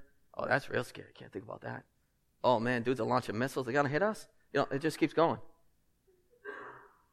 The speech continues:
Right? But there's really good news in the world, and people need the good news of the gospel. And we're gonna do a training in the next couple months on how to have gospel conversations with people.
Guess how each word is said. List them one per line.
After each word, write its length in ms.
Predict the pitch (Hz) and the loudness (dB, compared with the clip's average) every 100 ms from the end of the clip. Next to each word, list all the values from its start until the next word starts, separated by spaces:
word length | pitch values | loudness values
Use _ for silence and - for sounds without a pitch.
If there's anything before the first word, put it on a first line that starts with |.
| _ _ _ _ _ _ _ _ - | _ _ _ _ _ _ _ _ -2
Right? 220 | 143 185 - _ _ | -2 -2 -8 _ _
But 100 | 170 | 6
there's 200 | 196 170 | 8 10
really 260 | 156 208 165 | 12 12 10
good 240 | 143 170 | 6 6
news 500 | 143 151 170 139 117 - | 8 8 6 4 0 0
in 80 | 123 | 2
the 80 | 117 | 4
world, 280 | 127 143 | 6 6
and 100 | 127 | 4
people 240 | - 208 196 | 0 -2 2
need 180 | 170 - | 2 0
the 60 | |
good 320 | 120 151 160 - | 2 4 2 2
news 380 | 131 147 151 135 | 2 4 2 0
of 100 | 120 | -2
the 80 | 117 | 0
gospel. 720 | 113 131 147 - - 117 113 - - - | 6 6 6 0 -4 -2 -2 -8 -10 2
And 100 | 151 | 6
we're 100 | 165 | 8
gonna 160 | 180 | 6
do 160 | 165 170 | 8 8
a 40 | |
training 380 | - 156 160 160 | 8 4 4 4
in 100 | 139 | 4
the 60 | 135 | 6
next 220 | 135 135 | 4 4
couple 240 | 147 127 | 2 4
months 320 | 123 131 135 - | 4 4 4 0
on 100 | 123 | 2
how 200 | 135 131 | 6 6
to 60 | |
have 200 | 127 127 | 8 4
gospel 380 | 131 131 - 135 | 6 4 4 -4
conversations 760 | - 131 117 - 127 139 156 - | 2 2 0 0 0 0 -4 -4
with 140 | 156 | -8
people. 380 | - 185 220 226 | -4 -4 -2 -4